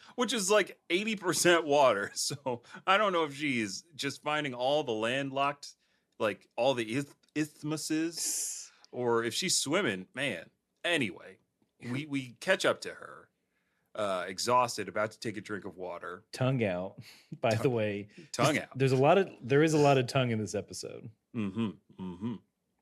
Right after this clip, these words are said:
Speaker 1: And then I, I thought if I was in Bulma's position and this was happening to me,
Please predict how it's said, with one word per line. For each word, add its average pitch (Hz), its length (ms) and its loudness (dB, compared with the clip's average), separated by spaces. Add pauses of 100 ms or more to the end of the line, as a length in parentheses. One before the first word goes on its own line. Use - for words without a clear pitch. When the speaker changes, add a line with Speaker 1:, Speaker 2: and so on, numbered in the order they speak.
(1200)
Speaker 1:
And 131 180 0
then 123 300 2
I, 143 240 4
I 143 100 4
thought 143 180 4
if 120 80 -4
I 123 160 4
was 131 180 0
in 123 100 0
Bulma's 113 300 0
position 98 400 -8
and 87 120 -10
this 90 160 -10
was 90 120 -12
happening 87 440 -12
to 92 100 -18
me, 85 280 -20